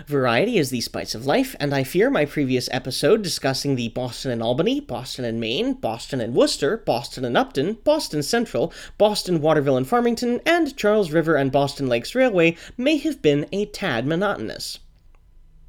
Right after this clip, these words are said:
As aforementioned, the original purpose of the L I R R was to offer service just across the East River from New York City to Greenport, New York, a protected port town on the Long Island's North Fork,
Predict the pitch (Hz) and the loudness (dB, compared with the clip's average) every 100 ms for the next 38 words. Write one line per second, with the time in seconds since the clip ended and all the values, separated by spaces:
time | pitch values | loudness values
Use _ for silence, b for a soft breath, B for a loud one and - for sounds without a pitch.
0 | - 262 302 392 - 185 151 139 - - | -4 2 4 2 0 0 0 0 -4 -12
1 | - - 240 277 349 392 285 175 175 - | -12 0 2 2 2 0 -2 -4 -6 -4
2 | 147 147 143 151 143 123 117 - 107 160 | -4 -2 0 0 0 0 -2 -2 -2 -4
3 | 170 - 220 240 269 - 170 147 170 151 | -4 -4 -4 -2 -2 0 2 2 -2 0
4 | 220 247 - 190 180 - 202 - 127 120 | 0 -2 -2 -2 -2 -6 -6 -2 -2 -2
5 | 143 147 135 143 170 170 117 117 143 147 | -4 -2 0 0 0 -4 -6 -6 -6 -6
6 | 139 240 226 135 78 117 104 - - B | 0 0 0 -2 -2 -2 -4 -6 -10 B
7 | B B 143 151 160 262 262 247 202 185 | B B -4 -4 -2 -2 -2 -4 -4 -4
8 | - 123 123 139 147 139 135 202 160 143 | -4 -2 -2 -2 0 0 2 2 2 2
9 | 143 139 147 143 139 - 117 - | 2 0 -2 -2 -4 -8 -8 -8